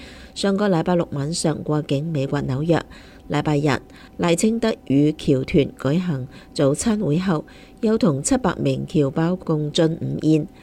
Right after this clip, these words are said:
賴清德喺僑宴中致辭，強調要讓國際社會了解台灣係堅持民主、自由及人權嘅國家，同時亦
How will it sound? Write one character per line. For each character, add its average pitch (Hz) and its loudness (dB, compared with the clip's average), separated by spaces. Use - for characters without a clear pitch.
賴 175 4
清 233 2
德 240 0
喺 180 4
僑 143 2
宴 143 0
中 170 0
致 151 2
辭， - 2
強 139 2
調 160 6
要 175 6
讓 147 0
國 160 2
際 160 4
社 151 2
會 151 6
了 156 6
解 151 4
台 175 -2
灣 160 2
係 165 4
堅 220 2
持 180 0
民 135 -2
主、 156 4
自 202 4
由 165 6
及 170 0
人 139 2
權 147 2
嘅 147 2
國 147 2
家， 190 2
同 160 2
時 156 2
亦 185 6